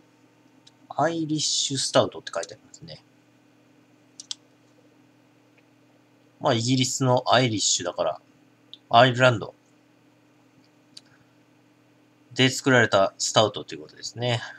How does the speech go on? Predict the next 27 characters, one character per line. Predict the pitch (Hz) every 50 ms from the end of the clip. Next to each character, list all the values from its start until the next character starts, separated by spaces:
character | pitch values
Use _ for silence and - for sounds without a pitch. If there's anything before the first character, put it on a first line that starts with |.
| - -
ア | - 127
ル | 151 151
コ | 156
ー |
ル | 151 143
度 | 135
数 | 135 131
四 | 104 113 127 139 -
パ | 135 120 113
ー |
セ | - - 101
ン | -
ト。 | - - - _ -
原 | 120 123 147 151
材 | 151 165 147
料 | 123 104
が | 90
麦 | - - 95 - - 127
芽 | 127
と | 127 -
ホ | - 135
ッ | 135
プ | - - -
と | - 90 90 101
大 | 113 117
麦 | 113 107 98 101
と、 | - 104 87 -